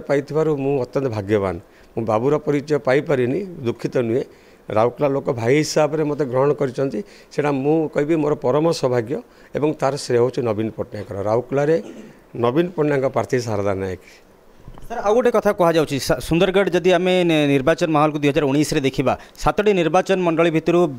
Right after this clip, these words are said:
Speaker 2: ବିଜେପି ଖାତାକୁ ଯାଇଥିଲା ତିନିଟି, ବିଜେଡ଼ି ଖାତାକୁ ଦୁଇଟି, କଂଗ୍ରେସ, ସିପିଆଇଏମ୍ ଖାତାକୁ ଗୋଟେ ଲେଖାଏଁ। ଚଳିତ ଥର କ'ଣ ଆକଳନ କରୁଛି?
Speaker 1: ମୁଁ କହିଛି, ଆମେ ଦେଖନ୍ତୁ, ସାତଟି ନିର୍ବାଚନ ମଣ୍ଡଳୀରେ ଆମ ସାଙ୍ଗରେ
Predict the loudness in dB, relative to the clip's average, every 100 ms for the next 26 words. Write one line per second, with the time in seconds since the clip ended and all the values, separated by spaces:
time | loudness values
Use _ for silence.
0 | -2 0 0 2 -2 0 0 2 2 2
1 | -2 0 -2 0 0 2 2 0 0 -2
2 | 0 0 0 0 2 0 2 0 0 -2
3 | -2 0 2 0 -2 -2 -2 0 -2 -4
4 | -6 -10 -10 -20 -20 -4 0 2 0 0
5 | 2 4 4 4 0 -2 0 2 2 0
6 | -2 -6 -12 -14 -14 -6 -2 -2 -2 -2
7 | 0 -2 -2 -4 -4 -2 -4 0 0 2
8 | 2 0 0 0 0 2 2 0 0 2
9 | 2 2 0 0